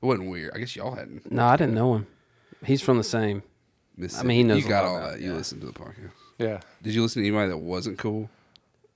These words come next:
Speaker 3: Uh, no. I mean, they're all cool. It's, like, a fun thing. It's, it's wh-, whatever. How do you not get excited about talking about, like, deer hunting and stuff?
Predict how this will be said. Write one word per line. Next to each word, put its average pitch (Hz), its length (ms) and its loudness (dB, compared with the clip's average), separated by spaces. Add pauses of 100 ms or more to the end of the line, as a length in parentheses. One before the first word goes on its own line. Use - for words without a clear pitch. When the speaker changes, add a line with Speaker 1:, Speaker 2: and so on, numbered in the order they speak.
(100)
Speaker 3:
Uh, 175 340 10 (680)
no. 143 300 -4 (180)
I 139 60 4
mean, 147 300 8
they're 160 140 10
all 202 120 8
cool. 98 280 -6
It's, - 220 -20 (180)
like, 139 160 -12
a 135 80 -12
fun 139 280 -8
thing. 131 240 -6
It's, 98 300 -12
it's - 280 -4 (1040)
wh-, 107 120 -8 (120)
whatever. 120 240 -4
How 113 140 0
do 120 80 -2
you 117 40 -4
not 117 380 -2
get 117 120 0
excited 110 300 0
about 107 160 0
talking 110 220 2
about, 104 300 -4
like, 101 180 -6
deer 113 160 -6
hunting 101 240 -8
and 101 80 0
stuff? 101 280 -8